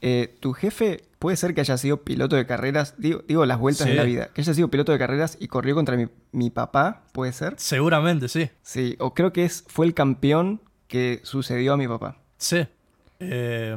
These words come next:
Speaker 1: Qué locura.
Speaker 2: es más,
Speaker 1: Increíble.
Speaker 2: él es muy conocido, él es muy amigo de la familia García.
Speaker 1: Bueno, mi papá era íntimo amigo de, de, de ellos.
Speaker 2: Qué loco, que las vueltas de la vida.
Speaker 1: <laughs> Sí,
Speaker 2: Es
Speaker 1: increíble.
Speaker 2: increíble.
Speaker 1: Sí.
Speaker 2: Eh,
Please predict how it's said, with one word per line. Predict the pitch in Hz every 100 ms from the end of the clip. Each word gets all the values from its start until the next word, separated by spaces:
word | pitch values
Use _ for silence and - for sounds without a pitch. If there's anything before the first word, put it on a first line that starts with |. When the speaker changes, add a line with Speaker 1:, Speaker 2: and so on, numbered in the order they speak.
| 110
Speaker 1:
Qué | 131
locura. | 113 107 - _
Speaker 2:
es | -
más, | 123 180 135 123
Speaker 1:
Increíble. | 113 139
Speaker 2:
él | 160 165
es |
muy | 143 151 180
conocido, | 160 151 143 - 160 165
él | - 165
es |
muy | 156 160 170 165
amigo | 143 151 180 190
de | 151
la | 135
familia | 131 135 156 156
García. | 131 123 135 165 135 - _ _
Speaker 1:
Bueno, | 123 120
mi | 120
papá | 113 117 123
era | 135 143 - _
íntimo | 131 127 123
amigo | 117 117
de, | 113 110 104
de, | 123 117 113 110 -
de | 123
ellos. | 110 - - _
Speaker 2:
Qué | -
loco, | 127 117 107 - _ _
que | 113
las | 113
vueltas | 131
de | 139
la | 123
vida. | 131 110 - - _
Speaker 1:
<laughs> | _ _ _ 147
Sí, | 165 165 - -
Speaker 2:
Es | 165
Speaker 1:
increíble. | 117 113 120
Speaker 2:
increíble. | 156 139 117 _ _ - - _ _ _ _
Speaker 1:
Sí. | 135
Speaker 2:
Eh, | 123 113 110